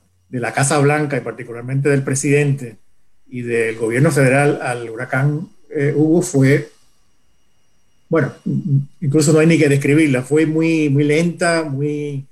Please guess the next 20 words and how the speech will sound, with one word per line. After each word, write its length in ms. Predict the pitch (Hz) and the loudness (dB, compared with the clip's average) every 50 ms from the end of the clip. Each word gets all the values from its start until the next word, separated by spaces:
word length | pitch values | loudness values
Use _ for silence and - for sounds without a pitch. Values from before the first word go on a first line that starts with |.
| - - - - - - - - - | -20 -20 -20 -20 -20 -20 -20 -14 -8
eh, 280 | 143 131 123 123 123 139 | -4 -2 0 0 0 2
ineficiente 880 | 143 151 139 147 151 139 147 160 165 170 165 160 151 - 160 156 147 - - - - - - - - - - | 0 0 2 0 0 0 2 2 2 2 2 0 0 0 -2 -2 -2 -4 -14 -20 -20 -20 -20 -20 -20 -14 -8
y, 540 | - 143 139 139 135 139 135 135 139 147 147 | -4 0 2 2 4 4 2 2 0 -2 -4
y, 380 | - 151 139 139 135 135 135 131 131 135 139 - _ _ _ _ _ _ - | -8 -6 -6 -4 -2 -2 -2 -4 -4 -6 -10 -10 _ _ _ _ _ _ -10
y 60 | 131 | -4
todavía 400 | 135 131 131 127 127 151 202 226 | -2 0 0 2 2 2 2 2
se 100 | - 160 | 0 -2
están 200 | - 160 156 160 | -2 -2 -2 0
viendo 240 | 160 160 160 165 165 | 0 0 0 0 0
las 120 | 156 143 | -2 -2
consecuencias 680 | 139 - 156 139 151 139 143 143 147 160 - 170 147 131 | -4 -6 -4 -4 -2 -2 -2 -2 -2 -2 -2 -2 -2 -2
de 100 | 123 123 | -2 -4
esa 580 | 123 - - 139 131 123 117 113 107 110 113 - _ _ _ _ _ _ _ _ _ _ _ | -6 -6 -4 -4 -2 -2 -2 -4 -6 -10 -14 -20 _ _ _ _ _ _ _ _ _ _ _
reacción 640 | - 139 135 120 110 - - - 135 135 135 139 | -12 -6 -4 -4 -4 -4 -2 0 2 4 4 4
tan, 420 | 135 139 131 123 120 117 113 113 123 | 4 2 0 -2 -2 -6 -8 -10 -8
tan, 380 | 127 120 113 110 107 107 110 107 104 _ _ - - - - - - - - | -8 -6 -6 -8 -10 -14 -16 -18 -20 _ _ -20 -20 -20 -20 -20 -20 -20 -18
eh, 380 | - - 110 104 104 104 101 104 - 107 - - - _ _ _ _ _ - | -12 -10 -10 -8 -8 -10 -12 -14 -18 -20 -20 -20 -20 _ _ _ _ _ -4
digamos, 480 | 127 123 120 117 123 139 139 139 - - - - _ _ _ - - | -2 0 2 4 4 4 4 2 0 -4 -16 -20 _ _ _ -20 -14
eh, 260 | - 120 113 113 107 104 101 95 _ _ _ _ - - - - - - - - - - - - - - - - - | -8 -8 -6 -6 -8 -10 -14 -18 _ _ _ _ -20 -20 -20 -20 -20 -20 -20 -20 -20 -20 -20 -20 -20 -20 -20 -14 -8
eh, 280 | 139 135 113 110 110 | -6 -4 -4 -4 -4